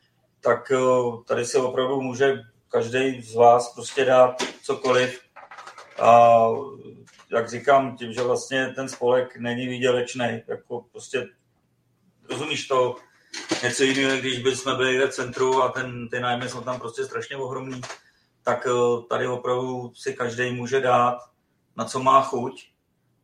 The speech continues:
a nemusí se bát, že ten účet bude v závěru strašlivej. A samozřejmě, když ty lidi se naučej tady u nás, jo, tady prostě pít jako tyhle ty věci, tak jsou třeba prostě někam chtějí si něco dát a potom jako říkají: "Hele, jako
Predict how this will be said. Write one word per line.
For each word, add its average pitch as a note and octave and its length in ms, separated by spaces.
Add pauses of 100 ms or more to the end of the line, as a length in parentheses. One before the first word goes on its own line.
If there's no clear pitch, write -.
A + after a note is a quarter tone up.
(140)
a A2+ 380
nemusí A#2+ 380
se - 160
bát, A#2+ 320
že A#2+ 240 (360)
ten A#2+ 160
účet A#2 280
bude B2 400
v A2+ 60
závěru A#2+ 360
strašlivej. A#2 840 (840)
A A2+ 260
samozřejmě, B2+ 600
když B2 200
ty C3+ 80
lidi C3 260
se C#3 160
naučej C3+ 460
tady B2+ 220
u A#2+ 120
nás, D#3+ 380
jo, G2+ 220
tady G#2+ 220
prostě G#2 300
pít A2 260
jako - 280
tyhle A2+ 240 (120)
ty C#3 80
věci, C3 440 (440)
tak A#2+ 120
jsou B2 140
třeba B2 420 (680)
prostě - 240
někam B2 420
chtějí C3+ 220
si D3 180
něco C3+ 280
dát C3+ 200
a C#3 60
potom C#3 280
jako C3+ 200
říkají: C3+ 260
"Hele, C3 140
jako C3 240